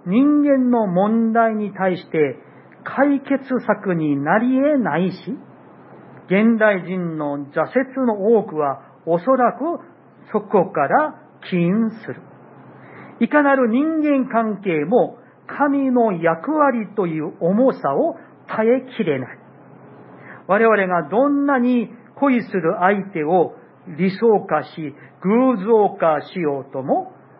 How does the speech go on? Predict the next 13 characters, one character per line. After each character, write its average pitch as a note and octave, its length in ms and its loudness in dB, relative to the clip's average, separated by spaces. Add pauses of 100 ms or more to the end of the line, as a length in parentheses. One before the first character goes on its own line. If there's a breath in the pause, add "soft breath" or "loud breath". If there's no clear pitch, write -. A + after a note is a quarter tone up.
(280)
相 A3 340 2
手 D#3+ 200 -6
が E3 320 0 (220 loud breath)
い F3 120 -4
ず D#3+ 120 -4
れ G3+ 320 0
か C#3+ 360 0
欠 A3+ 120 2 (260)
点 E3 340 0
や D3 340 0 (260 loud breath)
不 F#3 160 -2
完 B3 400 2
全 A#3 260 0